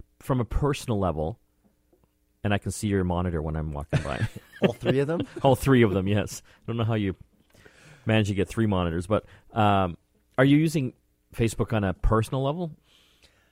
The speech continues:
Speaker 1: I,
Speaker 2: Um,
Speaker 1: I, you obviously must be, but
Speaker 2: I, I do check it every once in a while. I
Speaker 1: Yeah.
Speaker 2: check Twitter actually more than I do Facebook because it's more instantaneous.
Speaker 1: Yeah, but that's kind of a businessy thing for you as well, though.
Speaker 2: Very much so.
Speaker 1: Yeah,
Speaker 2: Um,
Speaker 1: but Facebook, from a personal level, are you up there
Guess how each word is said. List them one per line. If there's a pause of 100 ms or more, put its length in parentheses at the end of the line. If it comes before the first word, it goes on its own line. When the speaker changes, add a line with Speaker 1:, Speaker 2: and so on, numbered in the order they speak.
(260)
Speaker 1:
I,
Speaker 2:
Um,
Speaker 1:
I,
you
obviously
must
be,
but
Speaker 2:
I, (260)
I
do
check
it
every
once
in
a
while.
I
Speaker 1:
Yeah.
Speaker 2:
check
Twitter
actually
more
than
I
do
Facebook (360)
because
it's
more
instantaneous.
Speaker 1:
Yeah,
but
that's
kind
of
a
businessy
thing
for
you
as
well,
though.
Speaker 2:
Very
much
so.
Speaker 1:
Yeah, (100)
Speaker 2:
Um,
Speaker 1:
but
Facebook,
from
a
personal
level,
are
you
up
there